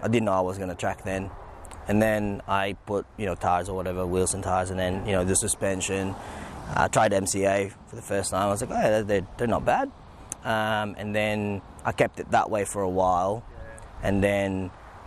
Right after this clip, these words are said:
Speaker 1: I managed to find some parts, 'cause it's really hard to find parts for it, obviously. So I managed to find some parts that are, like, off, you know, wrecker Colts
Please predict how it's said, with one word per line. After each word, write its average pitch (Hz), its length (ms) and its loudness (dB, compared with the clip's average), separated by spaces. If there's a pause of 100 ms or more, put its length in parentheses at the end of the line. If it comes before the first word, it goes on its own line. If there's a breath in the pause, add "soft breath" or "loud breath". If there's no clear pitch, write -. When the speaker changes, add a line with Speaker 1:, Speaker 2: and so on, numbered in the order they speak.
(240)
Speaker 1:
I 107 540 6
managed 110 500 0
to 101 160 -2
find 101 420 2
some 98 180 -6
parts, 104 280 2
'cause 117 120 -2
it's 127 100 0
really 151 140 6
hard 104 220 2
to 104 60 -8
find 98 360 -2
parts 98 260 0
for 127 300 4
it, 85 120 -4
obviously. 98 520 -2 (400 loud breath)
So 117 100 4
I 120 60 6
managed 135 200 4
to 147 60 -2
find 127 240 2
some 123 120 -2
parts 117 280 6
that 127 80 4
are, 120 60 4 (100)
like, 110 100 0
off, - 480 0
you 131 100 0
know, 113 100 2
wrecker 107 240 2
Colts - 560 -2